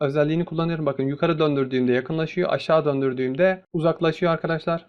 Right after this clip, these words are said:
Formül çubuğunu isterseniz buradan kapatabilirsiniz. Bakın formül çubuğu burası kapanabiliyor. Başlıkları isterseniz bu şekilde açıp kapatabilirsiniz arkadaşlar. Şu yeni pencere özelliği aynı belgeden bir tane daha açıyordu arkadaşlar. Bakın şu an aynı belgeden bir tane daha açtı.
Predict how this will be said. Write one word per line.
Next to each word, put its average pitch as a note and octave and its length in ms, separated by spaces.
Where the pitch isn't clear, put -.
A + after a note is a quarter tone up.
Formül A3+ 340
çubuğunu D#3+ 300
isterseniz C3+ 520
buradan B2+ 220
kapatabilirsiniz. C3 680
Bakın B2 200
formül D3+ 300
çubuğu B2 300
burası D#3+ 420
kapanabiliyor. D3 680
Başlıkları F#3+ 540
isterseniz D#3 540
bu D#3 60
şekilde D#3+ 640
açıp F3+ 400
kapatabilirsiniz D#3 720
arkadaşlar. D#3 600
Şu - 140
yeni F3 260
pencere G#3+ 340
özelliği G#3+ 580
aynı F#3+ 300
belgeden F#3 460
bir F#3+ 80
tane E3+ 220
daha D3+ 140
açıyordu F#3+ 260
arkadaşlar. F3 480
Bakın C3+ 180
şu D3 160
an D3 80
aynı D3 240
belgeden C#3+ 340
bir D3 60
tane C3 200
daha B2+ 140
açtı. D#3 400